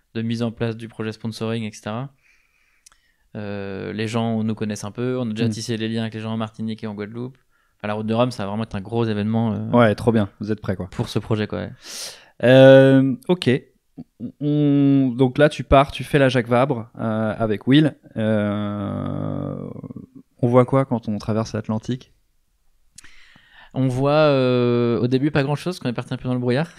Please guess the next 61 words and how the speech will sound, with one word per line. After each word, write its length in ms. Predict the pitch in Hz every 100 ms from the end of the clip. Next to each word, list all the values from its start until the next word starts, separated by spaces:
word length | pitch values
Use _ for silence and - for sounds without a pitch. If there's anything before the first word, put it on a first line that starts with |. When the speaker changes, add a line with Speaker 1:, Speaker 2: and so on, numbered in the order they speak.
| - -
Speaker 2:
Ouais. 360 | 120 113 147 -
Speaker 1:
<laughs> 300 | 170 143 -
Enfin, 320 | 117 110 107
pas, 140 | - 120
pas 120 | 127
les 60 | 123
premières 360 | - 123 120 117
heures, 140 | 113
mais, 120 | 101
euh, 120 | 101 107 - 127 _ _ - _ _ _
ça 120 | -
a 40 | 117
été 100 | 135
une 60 |
transat 280 | 135 135 135
particulière, 360 | 135 - 135 143
parce 60 |
qu'il 80 | 123
n'y 40 | 120
a 20 |
vraiment 100 | 120
pas 80 | 131
eu 80 | 127
beaucoup 240 | 127 127
de 60 | 123
vent. 180 | 131 - -
Speaker 2:
Ouais. 240 | 117 110 135 _ _ _ - _ _ _
Speaker 1:
Donc, 200 | 117 107
euh, 200 | 104 101 110
on 60 | 113
a 40 |
eu 20 |
le 40 | 110
temps 120 | 123
de 40 |
voir 200 | 117 107
plein 140 | - 147
de 60 |
choses, 240 | - 135 -
que 60 | -
ça 80 |
a 40 | 104
duré 200 | 104 104
vingt-trois 360 | 113 117 113 113
jours. 260 | 147 160 - - 151
<laughs> 420 | - - - - 123
Speaker 2:
Ok, 120 | 120
Speaker 1:
C'était 220 | 113 107
Speaker 2:
c'est 180 | - 123
le, 120 | 127
Speaker 1:
censé 220 | 123 127 127
Speaker 2:
le, 60 |
le 140 | 123 127
but, 80 | 143
Speaker 1:
plutôt 140 | 147
Speaker 2:
c'était 120 | 135 127
Speaker 1:
durer, 200 | 123 127
Speaker 2:
de 40 |
Speaker 1:
euh, 160 | 120 117
dix-huit, 380 | 117 117 135 -
quoi. 200 | -